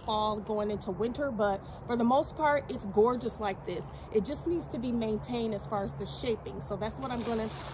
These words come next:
take care of today, and I'm gonna water it too. So I'm gonna go ahead and lay these down at the base all the way around, and the purpose of that is to catch the falling leaves. So as I start to prune and, you know, this shakes, leaves will fall.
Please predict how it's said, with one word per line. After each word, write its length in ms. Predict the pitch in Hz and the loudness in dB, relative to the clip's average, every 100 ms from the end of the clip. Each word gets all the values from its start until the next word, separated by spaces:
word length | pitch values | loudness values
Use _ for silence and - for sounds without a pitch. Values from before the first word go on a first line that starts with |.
| - | -6
take 200 | - 208 | 0 0
care 240 | - 190 190 | 2 0 0
of 140 | 196 | 0
today, 460 | - 359 523 440 220 220 - | 2 4 4 2 2 -2 0
and 160 | 226 247 | 0 0
I'm 60 | 262 | 0
gonna 140 | 254 | 0
water 340 | 240 226 202 | 4 4 2
it 120 | 185 - | -4 -4
too. 180 | 226 - - - - - | -4 -4 -8 -8 -8 6
So 240 | 320 - - - - - - - - - 240 | 6 6 -2 -2 -4 -4 -6 -6 -6 -2 4
I'm 140 | 302 | 6
gonna 160 | 370 359 | 6 10
go 140 | 294 | 10
ahead 220 | 277 277 | 10 2
and 180 | 220 226 | 2 4
lay 200 | 277 330 | 4 4
these 260 | 311 285 233 | 2 0 0
down 260 | 240 247 254 | 2 2 2
at 100 | - | -2
the 100 | 196 - | -4 0
base 420 | 233 233 349 - - | 2 4 2 0 2
all 240 | 233 254 | 4 4
the 60 | 320 | 4
way 200 | 320 339 | 0 0
around, 520 | 330 240 196 214 320 - - - | 2 2 2 -2 -4 -6 -12 -4
and 120 | 240 233 | 0 0
the 60 | |
purpose 380 | - 370 392 - | 4 2 2 0
of 120 | 240 | 0
that 200 | 240 226 | 2 0
is 100 | 226 - | -2 -2
to 120 | 214 | -6
catch 360 | - 277 - | -4 -6 -6
the 120 | - 208 | -4 -4
falling 580 | - 214 214 208 208 | 2 4 4 2 0
leaves. 440 | 233 226 - - - | -2 -2 -6 -10 -10
So 420 | - 320 262 - - - - - | 0 4 4 2 -8 -14 -12 2
as 200 | 269 277 | 4 4
I 60 | 302 | 2
start 280 | - 269 - | -2 -4 -4
to 80 | |
prune 560 | - - 311 311 320 311 - | -8 0 2 4 2 0 0
and, 320 | 220 202 196 - | 2 4 0 -4
you 120 | 220 247 | -4 0
know, 120 | 202 | 0
this 200 | 233 - - | 0 -2 -2
shakes, 320 | 262 277 - - - - - 202 | -2 -2 -6 -8 -10 -10 -8 -2
leaves 340 | 254 294 254 | 2 2 2
will 160 | 269 359 | 2 2
fall. 500 | 185 240 214 285 | 4 4 6 4